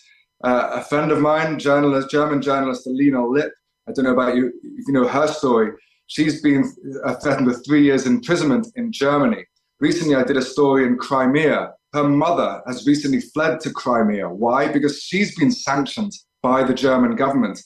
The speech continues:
She's a lovely old woman. She's a spiritual healer. She's a, she works with handicapped children. She's a lovely, <laughs> a lovely woman. We had a lovely stroll around, uh, uh,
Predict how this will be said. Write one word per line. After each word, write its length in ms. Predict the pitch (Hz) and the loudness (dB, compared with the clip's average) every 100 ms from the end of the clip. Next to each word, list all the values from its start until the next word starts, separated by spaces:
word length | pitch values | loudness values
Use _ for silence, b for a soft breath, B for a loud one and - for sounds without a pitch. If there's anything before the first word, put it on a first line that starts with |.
| b b | b b
She's 120 | 135 | -2
a 80 | 143 | 2
lovely 320 | 156 185 160 | 2 4 4
old 220 | 131 120 | 4 2
woman. 240 | 110 120 139 | 2 0 -2
She's 140 | 127 | -6
a 80 | 123 | -10
spiritual 520 | - 170 - 147 107 | -2 0 0 -2 -2
healer. 400 | 120 107 120 - b b b _ - | -2 0 0 -2 b b b _ -4
She's 260 | 147 131 | 0 2
a, 180 | 135 135 | 2 0
she 140 | 131 | 0
works 200 | 151 151 | 2 2
with 120 | 151 - | 0 -2
handicapped 600 | 165 170 147 143 - - | -2 -2 -2 -2 -4 -4
children. 460 | - 123 113 107 | 0 0 2 0
She's 140 | 113 139 | 0 2
a 60 | |
lovely, 520 | 135 147 147 139 131 135 | 2 2 2 2 2 0
<laughs> 40 | |
a 220 | 139 - | -4 -2
lovely 220 | - 156 131 | -2 2 2
woman. 340 | 147 131 110 | 4 4 2
We 80 | 120 | 0
had 100 | 131 | 0
a 60 | |
lovely 220 | 135 135 123 | 0 0 -2
stroll 520 | - 147 147 135 120 | -4 2 4 4 0
around, 240 | 117 117 - b b b b _ | -2 -4 -8 b b b b _
uh, 40 | 123 | 2
uh, 760 | 123 120 117 113 - 123 117 | 4 4 2 0 0 0 0